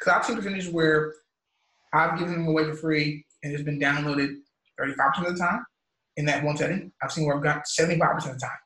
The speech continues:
and seventy-five percent, seventy-five percent of people said, "I want that thing." And it's typically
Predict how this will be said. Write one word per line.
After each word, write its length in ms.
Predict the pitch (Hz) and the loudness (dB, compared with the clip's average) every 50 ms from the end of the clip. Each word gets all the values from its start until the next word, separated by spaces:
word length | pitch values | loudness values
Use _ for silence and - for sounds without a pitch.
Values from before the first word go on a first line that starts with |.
| _ - | _ -8
and 140 | 156 143 - | -6 -4 0
seventy-five 360 | - 170 165 160 - - - | 2 2 4 2 2 0 0
percent, 340 | 165 160 160 160 - - - | 0 0 0 0 -4 -4 -2
seventy-five 200 | 185 185 180 170 | 2 2 2 2
percent 160 | 180 185 160 180 | 2 0 -2 0
of 40 | |
people 80 | 170 156 | 2 2
said, 200 | 160 151 - - 160 | 2 2 2 4 2
"I 40 | 156 | 4
want 260 | 156 160 151 - - | 4 4 2 0 -2
that 280 | - - - - 113 | -4 -8 -8 -8 -10
thing." 100 | - - - - _ _ - - - - - _ _ - - 170 | -10 -10 -12 -16 _ _ -20 -20 -20 -20 -20 _ _ -6 -2 2
And 120 | 170 170 | 4 4
it's 240 | 165 170 165 - - | 4 4 2 0 2
typically 520 | - 233 - - 220 196 175 170 170 170 | 2 4 4 2 2 2 2 2 2 2